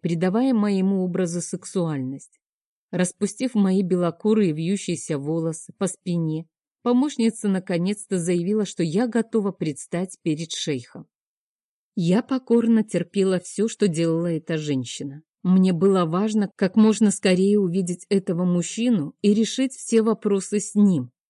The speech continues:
Какая бы красивая обстановка ни окружала меня и какие бы сладостные речи ни говорила эта женщина, меня выкрали и безвольно привезли в чужую страну. Почему он решил,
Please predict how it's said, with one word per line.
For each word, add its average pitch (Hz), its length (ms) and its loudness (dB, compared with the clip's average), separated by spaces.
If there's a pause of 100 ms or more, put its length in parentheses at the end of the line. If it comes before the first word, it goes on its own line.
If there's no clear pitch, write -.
(480)
Какая 254 460 0
бы 202 140 -2
красивая 202 600 -2
обстановка 175 680 -2
ни 170 140 0
окружала 180 600 -2
меня 160 560 -2
и 180 100 -6
какие 226 380 -2
бы 190 160 0
сладостные 180 760 0
речи 196 300 -4
ни 170 160 0
говорила 175 680 -2
эта 180 260 -4
женщина, 143 680 -6 (800)
меня 196 280 6
выкрали 160 680 0
и 180 100 2
безвольно 196 580 2
привезли 185 720 0 (120)
в - 80 -20
чужую 185 580 2
страну. 254 580 0 (440)
Почему 220 640 2
он 254 260 4 (120)
решил, 190 540 2